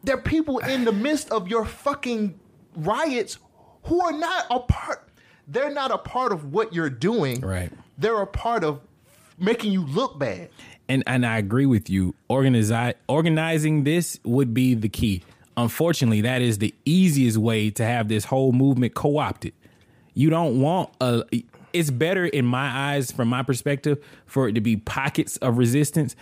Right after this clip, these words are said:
Speaker 2: than one main group that's resisting that can easily be knocked over. 'Cause when you have everybody out there doing their own thing, there's chaos. There's no way to control this. This is pure, unadulterated America. This is the people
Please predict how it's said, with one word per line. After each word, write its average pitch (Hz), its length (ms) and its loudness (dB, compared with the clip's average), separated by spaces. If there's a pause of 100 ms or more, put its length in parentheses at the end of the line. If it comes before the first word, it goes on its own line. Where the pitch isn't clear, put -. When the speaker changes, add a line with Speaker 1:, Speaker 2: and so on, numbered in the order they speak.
(160)
Speaker 2:
than 113 300 4
one 135 260 4
main 135 320 2
group 135 360 0
that's 120 220 0
resisting 135 640 2
that 117 160 -2
can 120 160 0
easily 120 320 4
be 110 180 2
knocked 110 320 0
over. 98 340 0 (440)
'Cause 123 160 2
when 147 160 4
you 165 140 4
have 147 400 0 (100)
everybody 147 500 0
out 131 120 -4
there 135 100 0
doing 131 240 2
their 127 180 2
own 139 200 2
thing, 143 320 0 (240)
there's 127 320 0
chaos. 123 500 0
There's 110 240 -2
no 127 140 2
way 131 120 2
to 120 80 0
control 117 460 0
this. 92 180 -4 (300)
This 190 280 0
is 131 360 0
pure, 180 520 2 (300)
unadulterated 135 840 0 (180)
America. 113 680 0 (320)
This 165 280 0
is 135 140 0
the 113 100 -2
people 202 540 0